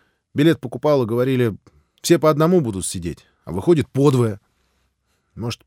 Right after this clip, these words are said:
подремлю хоть немножко до Такамацу. Ты вроде на психа не похож. Не возражаешь?" "Нет". "Спасибо", сказала она.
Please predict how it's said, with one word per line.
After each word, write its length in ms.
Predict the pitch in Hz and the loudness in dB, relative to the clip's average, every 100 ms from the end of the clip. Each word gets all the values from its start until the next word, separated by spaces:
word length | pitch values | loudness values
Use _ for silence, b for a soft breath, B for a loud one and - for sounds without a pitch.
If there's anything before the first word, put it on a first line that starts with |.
| - | -10
подремлю 440 | 117 113 107 127 | -6 -4 -2 -4
хоть 180 | - - | -6 -8
немножко 360 | 95 98 92 82 | -6 -6 -10 -12
до 80 | |
Такамацу. 540 | 78 - 87 85 - _ _ _ _ _ _ | -14 -10 -10 -10 -12 _ _ _ _ _ _
Ты 120 | - 101 | -12 -6
вроде 400 | 120 107 104 78 53 _ _ _ - | -4 -4 -4 -6 -14 _ _ _ -16
на 180 | 85 98 | -12 -10
психа 260 | 117 98 | -10 -8
не 80 | 92 | -8
похож. 440 | 101 87 92 - _ _ _ _ _ _ _ _ | -8 -6 -8 -10 _ _ _ _ _ _ _ _
Не 200 | - 98 | -14 -10
возражаешь?" 560 | 98 107 113 123 90 _ _ _ _ _ _ _ _ _ _ _ - | -8 -6 -4 -6 -8 _ _ _ _ _ _ _ _ _ _ _ -18
"Нет". 340 | 69 71 - _ _ _ _ _ _ _ _ _ _ _ | -14 -14 -16 _ _ _ _ _ _ _ _ _ _ _
"Спасибо", 480 | - 82 - 76 - _ _ _ _ | -16 -14 -12 -14 -18 _ _ _ _
сказала 480 | - 85 80 80 78 | -18 -12 -10 -10 -10
она. 180 | 73 | -14